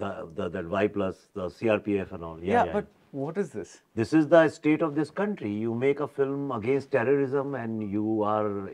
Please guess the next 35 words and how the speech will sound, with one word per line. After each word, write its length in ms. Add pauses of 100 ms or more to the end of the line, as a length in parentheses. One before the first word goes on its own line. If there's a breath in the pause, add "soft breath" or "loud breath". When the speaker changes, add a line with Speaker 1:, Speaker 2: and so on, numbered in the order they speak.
(100)
Speaker 1:
imprisoned 500
in 140
your 160
own 100 (140)
house, 280 (200)
and, 260 (540 soft breath)
uh, 280 (120)
then 260
people 240
want 180
to 40 (100)
kill 200
you. 220
But 180
if 140
you 300 (100)
make 140
a 180
film, 240 (600 soft breath)
uh, 460
with 240
sympathetic 680
attitude 500
towards 320
the 40 (120)
terrorists, 500 (200)
then 200 (160)
you 100 (600)
go 100
to 40 (100)
film 180
festivals, 480
pick 160
up 80
awards, 500